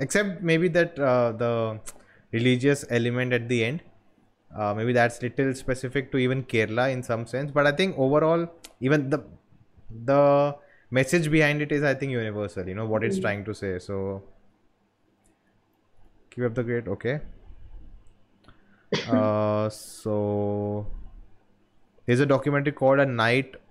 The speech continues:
Speaker 1: of Knowing Nothing, which won Best Documentary at Cannes. Okay, the director is F T I graduate, twenty eighteen. Cool, that's great.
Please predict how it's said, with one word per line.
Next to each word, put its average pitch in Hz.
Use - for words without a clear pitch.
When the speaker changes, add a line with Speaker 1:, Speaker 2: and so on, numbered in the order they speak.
Speaker 1:
of 123
Knowing 117
Nothing, 120
which 110
won 113
Best 113
Documentary 107
at -
Cannes. 98
Okay, 113
the 135
director 104
is 117
F 107
T 110
I 107
graduate, 95
twenty 95
eighteen. 87
Cool, 123
that's 98
great. 123